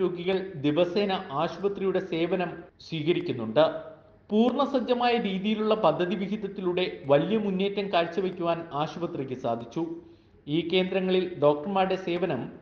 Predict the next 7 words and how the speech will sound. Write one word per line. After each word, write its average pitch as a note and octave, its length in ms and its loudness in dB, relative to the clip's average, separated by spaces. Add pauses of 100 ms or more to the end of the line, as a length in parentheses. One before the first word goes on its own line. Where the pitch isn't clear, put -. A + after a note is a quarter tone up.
(380)
രാവിലെ A3+ 380 6 (220)
ഒൻപത് F#3+ 420 2
മണി A#3 200 2
മുതൽ G#3+ 180 4 (220)
വൈകിട്ട് G3 420 4 (260)
ഏഴ് F3+ 240 6
മണി G#3+ 140 2